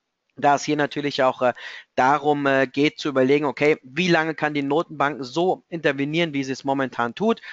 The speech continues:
Und die Antwort muss sein, sie kann so lange intervenieren, wie sie sich nicht dafür rechtfertigen muss,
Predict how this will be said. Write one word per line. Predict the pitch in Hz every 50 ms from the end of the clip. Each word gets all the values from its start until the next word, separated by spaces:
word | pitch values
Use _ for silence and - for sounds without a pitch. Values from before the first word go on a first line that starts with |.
| - - _
Und | - 143 139
die | 143 -
Antwort | - 165 175 - 180 165 131
muss | 160 143 -
sein, | 160 151 151 147 - - - _
sie | - 135 131
kann | - 139 131 123
so | 117 127 165 180 196
lange | 185 170 156 160 156 147
intervenieren, | - 156 156 160 147 131 135 135 131 135 147 156 156 143
wie | 135 135
sie | 131 135
sich | 127 135 135 - -
nicht | 151 160 - -
dafür | 160 143 - - 127 117 -
rechtfertigen | 160 185 - - - - 156 151 156 147
muss, | 147 151 151 -